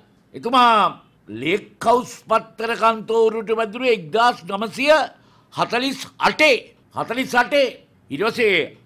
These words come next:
ඉන්දියාවේ ආකාශවාණී ඉන්දීය, අ, රාජ්‍ය ගුවන් විදුලිය බැඳලා අවුරුදු එකොළහක් එහෙ සිංහල අංශය භාර, අ, ප්‍රධානිය වශයෙන් කටයුතු කරා. මට මතකයි එස් පී එස් මහත්තයා අපි ඔක්කොමලා හිටියේ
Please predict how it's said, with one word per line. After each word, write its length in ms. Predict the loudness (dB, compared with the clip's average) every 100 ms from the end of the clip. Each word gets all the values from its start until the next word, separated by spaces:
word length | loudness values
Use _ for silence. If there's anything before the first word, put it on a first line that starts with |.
| _ _
ඉන්දියාවේ 540 | -10 -2 4 4 4 2
ආකාශවාණී 840 | 0 2 0 0 0 0 0 -6 -12 _ _ -14
ඉන්දීය, 420 | -10 -4 0 2 0 -4 _ _ -10
අ, 160 | -6 -2
රාජ්‍ය 400 | 2 2 2 -2
ගුවන් 280 | 0 0
විදුලිය 260 | -2 0 -2
බැඳලා 300 | -2 -2 0
අවුරුදු 260 | -2 -2 -2
එකොළහක් 400 | 2 2 2 -2 -8 -12
එහෙ 220 | 0 4 4 2
සිංහල 440 | -6 -10 -4 0 2
අංශය 420 | 2 -2 -4 0 0 0 -6 -18
භාර, 340 | -6 2 4 6 4 2 -2 _
අ, 180 | -6 -6
ප්‍රධානිය 520 | -6 -4 -2 -2 0
වශයෙන් 300 | -2 -2 -6 -4
කටයුතු 360 | -4 -4 -6
කරා. 260 | -4 -4 -6 -8
මට 200 | -2 2
මතකයි 420 | 4 6 8 8
එස් 120 | 8 4
පී 160 | 2
එස් 140 | 4 4
මහත්තයා 560 | 2 2 2 2 6 6 6 -2
අපි 240 | 0 2
ඔක්කොමලා 400 | 2 2 6 6
හිටියේ 460 | 6 4 4 6